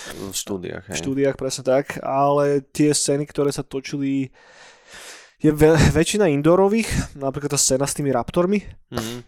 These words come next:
Speaker 2: Tak tá, k tomu tiež, keď som si snažil nájsť nejaké tidbity, tak čo bolo celkom zaujímavé, je, že tá scéna bola veľmi komplikovaná na natáčanie,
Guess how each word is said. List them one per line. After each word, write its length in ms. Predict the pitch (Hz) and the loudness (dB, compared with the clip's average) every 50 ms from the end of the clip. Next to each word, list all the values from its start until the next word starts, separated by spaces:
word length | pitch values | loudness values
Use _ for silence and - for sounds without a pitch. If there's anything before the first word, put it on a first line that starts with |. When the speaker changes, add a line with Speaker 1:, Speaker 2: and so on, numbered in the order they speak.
| - _ | -20 _
Speaker 2:
Tak 240 | _ - 127 - - | _ -8 -8 -8 -4
tá, 320 | - 131 113 117 135 147 | -2 -2 0 2 4 4
k 160 | 156 - - 147 | 2 2 0 -2
tomu 160 | 139 139 143 | -2 -2 -2
tiež, 240 | - - 139 131 - | 0 0 0 0 0
keď 160 | - 139 - | -4 -6 -4
som 240 | - 139 131 131 120 | -4 -4 -6 -6 -8
si 400 | - - - 135 127 127 123 120 | -10 -8 -6 -4 -4 -4 -4 -6
snažil 480 | 117 - 135 127 123 120 131 127 127 | -6 -6 -6 -6 -4 -4 -6 -8 -6
nájsť 280 | 123 123 120 123 127 127 131 | -6 -4 -2 -2 -2 -4 -6
nejaké 180 | 123 - - | -8 -8 -12
tidbity, 460 | - - 135 120 123 131 127 - 131 | -12 -10 -12 -8 -8 -8 -6 -6 -6
tak 160 | - 127 - - | -8 -8 -10 -6
čo 160 | - 127 123 | -6 -4 -4
bolo 80 | 123 | -4
celkom 320 | 117 - 123 - - 123 127 | -6 -8 -10 -10 -10 -12 -10
zaujímavé, 560 | 120 123 120 120 131 139 135 127 123 120 120 123 131 | -8 -8 -6 -4 -4 -4 -2 -2 0 0 2 2 0
je, 160 | 127 127 127 | 0 -4 -6
že 80 | 117 | -6
tá 80 | - 123 | -6 -4
scéna 320 | 113 - - 127 123 123 | -4 -2 -4 -2 -2 -4
bola 240 | 120 127 127 123 120 | -4 -4 -4 -6 -4
veľmi 240 | 117 123 135 143 143 | -4 -4 -6 -6 -6
komplikovaná 680 | - - 120 123 143 143 - - 127 117 113 110 107 | -8 -10 -10 -10 -10 -12 -8 -6 -4 -2 -2 -2 -4
na 140 | 110 110 - | -6 -6 -4
natáčanie, 480 | - 117 - - 113 113 120 135 151 | -2 -2 -2 -2 -2 0 0 0 0